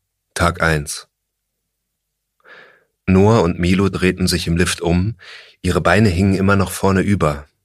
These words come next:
die Skispitzen zeigten in den Himmel. Noah legte Milo beruhigend eine Hand auf die Schulter,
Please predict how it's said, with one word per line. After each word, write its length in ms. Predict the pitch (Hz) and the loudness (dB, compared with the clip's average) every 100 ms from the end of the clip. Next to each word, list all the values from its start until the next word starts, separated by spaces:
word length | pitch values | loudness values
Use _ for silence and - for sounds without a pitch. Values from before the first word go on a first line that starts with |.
| _ _ | _ _
die 100 | 82 | -4
Skispitzen 840 | - 107 120 - 98 92 - 90 | -2 -2 -2 0 -2 -2 -2 -2
zeigten 480 | 85 90 98 - 90 | 0 0 -2 -4 -4
in 100 | 82 | 0
den 140 | 85 | 0
Himmel. 380 | 78 92 76 69 _ _ _ _ _ _ _ _ _ _ _ _ _ _ - - - - _ | 0 0 0 -4 _ _ _ _ _ _ _ _ _ _ _ _ _ _ -20 -20 -20 -20 _
Noah 240 | 98 110 | 2 4
legte 300 | 104 98 98 | 4 2 0
Milo 320 | 90 92 104 90 | 2 2 2 0
beruhigend 520 | 82 92 95 90 - | 0 0 0 -2 -4
eine 220 | 82 78 | -4 -2
Hand 160 | 90 90 | -2 -2
auf 140 | 73 | -4
die 100 | - | -6
Schulter, 520 | - 82 78 73 69 | -2 -2 0 -4 -6